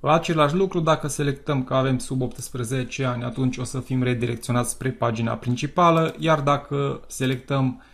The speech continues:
că avem peste optsprezece ani, acest pop-up va fi ascuns și nu o să mai fie afișat doar după ce revenim noi pe site.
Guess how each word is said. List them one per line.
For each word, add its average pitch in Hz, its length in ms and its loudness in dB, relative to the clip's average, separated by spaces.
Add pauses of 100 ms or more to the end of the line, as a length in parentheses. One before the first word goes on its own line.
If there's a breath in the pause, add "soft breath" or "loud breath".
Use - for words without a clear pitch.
(160 loud breath)
că 135 160 0
avem 127 280 6
peste 139 340 0
optsprezece 117 720 -4
ani, 151 220 4 (140)
acest 135 440 -2
pop-up 127 380 -2
va 123 80 0
fi 127 200 -2
ascuns 127 480 -2
și - 220 -6
nu 135 140 2
o 131 40 -2
să 123 160 -4
mai 117 160 0
fie 123 220 -4
afișat 123 540 -4 (100)
doar 139 260 4
după 123 300 0
ce 127 200 -2
revenim 117 460 0
noi 117 160 -2
pe 117 180 -4
site. 110 320 -2